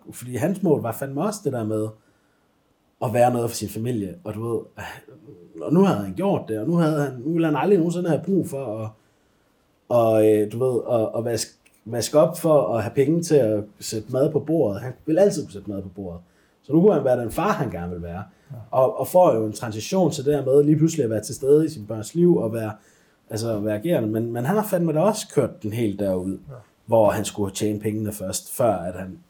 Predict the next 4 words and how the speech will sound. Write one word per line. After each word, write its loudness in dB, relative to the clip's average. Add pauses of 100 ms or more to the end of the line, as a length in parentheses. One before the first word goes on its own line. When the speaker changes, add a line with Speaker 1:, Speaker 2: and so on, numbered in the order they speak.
(120)
Speaker 1:
ændrede -6
adfærd, -12
ikke? -4
Øhm, -8